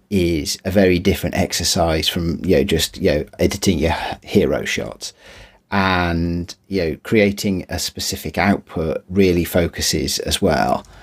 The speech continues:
And, you know, getting stuff out there. You know, we had the c-, talk a few weeks ago about, is the metaverse ready for me yet? <laughs> And it, uh, yeah.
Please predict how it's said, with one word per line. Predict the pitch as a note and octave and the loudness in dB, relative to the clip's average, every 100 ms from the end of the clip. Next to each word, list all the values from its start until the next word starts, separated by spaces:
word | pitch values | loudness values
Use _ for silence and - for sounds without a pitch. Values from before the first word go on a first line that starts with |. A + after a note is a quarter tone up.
| - - _ G2+ | -20 -20 _ -2
And, | G2 F#2+ F#2 F#2+ F2+ F2 F2 - | 0 0 0 0 0 -2 -4 -6
you | G#2 F2 | 0 2
know, | D#2+ | 2
getting | F#2+ G2 G2 | 2 2 2
stuff | G2 - F2+ - | 0 -2 -2 0
out | F#2+ E2+ - | 0 -2 -2
there. | F2+ D#2 D#2+ - - | 0 0 -2 -8 -6
You | F#2+ | -4
know, | D2+ | -2
we | F2+ | -2
had | F2 | -2
the | - - | -2 -6
c-, | G#2 | 0
talk | F#2+ - | 0 0
a | |
few | F2 F#2+ F2 | 0 2 2
weeks | E2+ - | 2 0
ago | F2 E2+ | 0 2
about, | E2+ E2+ E2 - | 2 2 0 0
is | F#2 | -2
the | - | 2
metaverse | F2+ F2 - E2+ D2+ - | 2 2 0 0 0 2
ready | E2+ D#2+ D#2 | 2 2 0
for | D#2 | 0
me | D#2+ | 0
yet? | D#2 D#2 D#2 - - - - | 0 0 -2 -4 -18 -20 -14
<laughs> | - - - - - - - - - - | -8 -6 -6 -6 -6 -8 -12 -16 -12 0
And | A3+ A3+ A3 - - E2+ | 4 6 4 4 2 0
it, | F#3+ - | -2 0
uh, | A#2+ G2 | 0 4
yeah. | A2 | 2